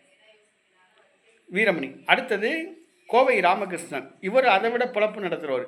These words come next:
பெரியார் போற சொல்-, பேரை சொல்லியே வயிறுத்த நிரப்புறவர் இவர். அடுத்தது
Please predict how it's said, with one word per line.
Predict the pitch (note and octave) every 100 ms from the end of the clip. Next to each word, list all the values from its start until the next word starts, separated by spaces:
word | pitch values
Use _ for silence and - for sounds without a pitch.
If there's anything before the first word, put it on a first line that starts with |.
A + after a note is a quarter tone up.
| -
பெரியார் | F#3 A3 A3 F#3
போற | F#3+ F#3
சொல்-, | F#3 F#3
பேரை | F#3 G3
சொல்லியே | G3 F#3+ G#3+
வயிறுத்த | G3 F3 A#3 A#3 A3 F3+ D3+
நிரப்புறவர் | C#3 D3+ D3+ C#3 A#2 - - _ -
இவர். | C#3+ - - _ _ _ _ _ _ _ _ _ _ _ _ - -
அடுத்தது | A3+ - A#3+